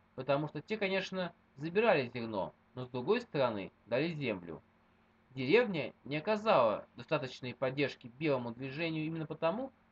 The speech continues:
что белое движение стремилось восстановить дореволюционный порядок, а крестьянство этот порядок категорически отвергало. Деревня на протяжении гражданской войны металась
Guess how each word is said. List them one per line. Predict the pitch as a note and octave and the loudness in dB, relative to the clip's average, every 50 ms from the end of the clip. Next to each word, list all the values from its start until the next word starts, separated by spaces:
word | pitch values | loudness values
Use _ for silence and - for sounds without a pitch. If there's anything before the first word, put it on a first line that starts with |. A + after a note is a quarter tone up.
| _ | _
что | - - - D#3 D3 | -20 -6 -4 -4 -4
белое | C#3 D3+ F#3 F3+ E3+ E3 D#3 | -2 0 0 2 4 4 2
движение | D3 C#3 D3+ D3 C#3 D3+ G#3 A#3+ A#3 G3 D#3 C3+ B2 | 2 -2 -4 -4 0 0 0 0 0 -2 -4 -4 -6
стремилось | - _ C#3+ C#3 E3 F3+ F#3 F#3 F3 D#3 - _ _ _ _ B2 | -6 _ -4 -4 -2 -2 -4 -4 -6 -6 -8 _ _ _ _ -10
восстановить | C#3+ C#3+ - _ - D#3 D#3 D3+ C#3+ G3 G#3+ G#3+ - _ _ - - - | -10 -10 -10 _ -2 0 0 2 2 0 -6 -8 -10 _ _ -20 -6 -4
дореволюционный | D#3 F3 F#3+ F#3 F#3 E3+ E3+ E3 - _ - F3 E3+ E3+ E3+ E3+ | 0 0 0 -2 -2 -4 -6 -8 -8 _ -4 -4 -4 -2 -4 -8
порядок, | D#3+ - F3 E3+ E3 D#3+ B2+ - - D#2+ - - _ _ _ _ _ _ _ _ _ _ _ _ _ _ | -6 -4 -2 0 2 2 2 2 0 -6 -10 -14 _ _ _ _ _ _ _ _ _ _ _ _ _ _
а | B2 C3 B2+ | 4 4 4
крестьянство | C3 C#3+ C#3+ C#3+ - - F3+ G#3+ B3 A#3+ - - C#3 B2+ - - | 4 -2 -4 -4 -4 -2 0 0 0 0 -4 -6 -6 -4 -4 -2
этот | - C3+ C3+ C3+ C3 - _ _ _ _ _ | -4 -4 -4 -4 -8 -12 _ _ _ _ _
порядок | C3+ B2+ D3+ F#3+ F#3 D#3 - - _ _ _ _ _ | 4 4 4 4 4 0 -2 -6 _ _ _ _ _
категорически | _ C#3 - - C#3 - A#2+ D3 F3 E3+ E3+ - - _ - A2+ G2 - _ _ _ | _ -8 -8 -2 0 2 2 2 0 -2 -6 -8 -8 _ -6 -6 -6 -6 _ _ _
отвергало. | _ G#2+ A#2 - D3 C#3+ C3+ C3 C3 C#3+ B2+ A2+ G2 E2+ D2+ - - _ _ _ _ _ _ _ _ _ _ - | _ -6 -4 -4 -4 -6 -4 0 4 6 6 6 6 2 -2 -8 -14 _ _ _ _ _ _ _ _ _ _ -6
Деревня | B2 B2+ C3 F#3+ A#3 A3 F3+ C#3+ B2 | -2 2 4 4 4 4 0 -4 -4
на | B2+ B2+ | -6 -8
протяжении | B2 - C3 - C#3+ C3+ D3+ D#3 D3 C3+ C3 B2 | -8 -10 -6 -6 -4 0 0 0 0 0 -2 -2
гражданской | B2 C3+ C3 C#3+ C3+ C3 B2+ - - A#2+ | -2 0 2 2 0 0 -2 -6 -8 -4
войны | A#2 A#2+ A#2 A#2+ C3+ F3+ G#3+ G#3+ G#3+ - _ _ _ | 0 0 0 0 0 -2 -2 -4 -4 -8 _ _ _
металась | C#3 E3+ F#3+ - - F#3 C#3 A2 G2+ G2 | -8 -8 -6 2 6 6 6 6 6 2